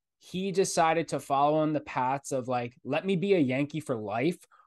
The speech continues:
rather than go catch a bag to play on the West Coast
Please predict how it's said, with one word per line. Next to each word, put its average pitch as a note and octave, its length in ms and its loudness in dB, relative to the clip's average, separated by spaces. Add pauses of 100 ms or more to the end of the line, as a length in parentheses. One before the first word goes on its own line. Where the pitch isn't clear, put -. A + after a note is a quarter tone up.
(100)
rather D#3 460 2
than D#3 260 2
go C3+ 220 0
catch D#3 320 -6
a D#3+ 60 -4
bag B2+ 560 -2 (180)
to C#3+ 100 -10
play D3 280 0
on C#3+ 120 4
the C3 100 4
West A#2+ 340 -2
Coast C3+ 440 -4